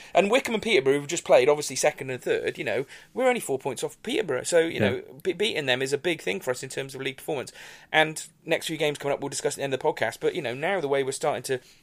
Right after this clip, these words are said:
Speaker 1: put the defence together and look a little bit more like we might score the odd goal, no reason why we can't push up a little bit in the next few weeks,
Speaker 2: Yeah.
Speaker 1: for sure. I'm, I'm, after that league game, I'm really positive. I mean, the F A Cup game's not as good, but it's a one-off game in it against a team. You know, it was an F A Cup type style game. But in terms of the league and how it's looking now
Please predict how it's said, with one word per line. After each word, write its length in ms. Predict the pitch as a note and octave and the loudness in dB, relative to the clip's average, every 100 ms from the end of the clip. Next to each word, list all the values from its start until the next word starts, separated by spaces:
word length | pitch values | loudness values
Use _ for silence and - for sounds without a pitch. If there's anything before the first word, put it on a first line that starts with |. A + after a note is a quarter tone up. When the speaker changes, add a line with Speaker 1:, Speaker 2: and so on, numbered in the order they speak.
| _ | _
Speaker 1:
put 120 | - C3 | -2 -2
the 40 | |
defence 300 | C3 C#3+ B2+ | 0 -2 -2
together 260 | C3+ C3 B2+ | -2 0 0
and 80 | |
look 120 | C3 - | -4 -4
a 60 | |
little 220 | D#3+ E3 | -2 0
bit 120 | D3 D3 | 0 0
more 180 | D3 | 2
like 100 | C3+ | 2
we 60 | B2 | 0
might 200 | C#3 C#3 | -2 -2
score 280 | - D3 C#3 | -4 -2 -2
the 120 | C3+ | 0
odd 180 | A#2+ A#2 | 0 0
goal, 320 | A2 A2+ C#3+ - - - _ - | -2 0 0 -2 -16 -20 _ -8
no 200 | C#3 E3+ | -2 -2
reason 260 | C#3+ C#3+ B2 | -2 -6 -4
why 100 | C3 | -4
we 80 | B2 | -2
can't 240 | C3 B2+ | -4 -4
push 180 | C3 - | -4 -4
up 120 | B2+ | -4
a 40 | |
little 160 | B2 A2+ | -2 -2
bit 140 | C3+ A2 | -2 -4
in 60 | |
the 80 | A#2+ | -4
next 160 | G#2+ - | -10 -8
few 140 | A#2+ | -6
weeks, 180 | B2+ G#2+ | -2 -2
Speaker 2:
Yeah. 60 | G#2 | -2
Speaker 1:
for 80 | |
sure. 240 | B2+ D3 B2 | -4 -2 0
I'm, 160 | C3+ | 0
I'm, 180 | B2+ C#3+ - - - | -2 -4 -10 -20 -6
after 240 | D#3 - | -6 6
that 120 | D3+ A#2 | 6 6
league 200 | D3+ B2+ | 0 2
game, 200 | A#2 A#2+ | 2 2
I'm 140 | C3 | 0
really 220 | C3+ A#2+ | 0 0
positive. 420 | A#2 C3 B2 A#2+ A#2 | 2 2 2 -2 -2
I 60 | |
mean, 140 | B2 A#2+ | -2 0
the 80 | |
F 100 | B2+ | 0
A 60 | - | 2
Cup 180 | - - | 0 0
game's 300 | A2+ A2+ - - - - | 0 0 -10 -16 -20 -4
not 180 | C3 - - | -4 -4 -8
as 120 | A#2 | -10
good, 220 | - A2 B2 | -2 -2 4
but 100 | A2 | 2
it's 140 | G#2 | 2
a 40 | |
one-off 380 | A#2 A#2+ A2 A2 | -2 0 0 0
game 180 | A#2 A2+ | 2 2
in 100 | A#2 | 2
it 120 | G#2+ | 0
against 240 | A2 A2+ A#2 | 0 -4 -6
a 40 | |
team. 340 | - A#2 A2+ A#2 | -4 -2 -2 -4
You 60 | |
know, 80 | A2+ | -4
it 60 | G2+ | -4
was 140 | A#2 | -4
an 160 | - A#2 | -4 -4
F 140 | A2+ | 0
A 80 | A2+ | -2
Cup 180 | - A#2 | -2 -4
type 240 | - A#2 | 0 -2
style 200 | - A#2+ | 4 4
game. 220 | A#2 A#2+ A#2+ | 4 2 4
But 120 | B2+ | 2
in 380 | - - - - | 2 -14 -18 0
terms 200 | E3 D3 | 0 2
of 140 | C#3+ | 2
the 40 | C#3+ | 4
league 260 | D3+ C3+ | 4 6
and 80 | B2+ | 6
how 80 | C3 | 6
it's 100 | - | 4
looking 240 | D3+ A#2+ | 2 2
now 240 | A2+ A2+ | 2 2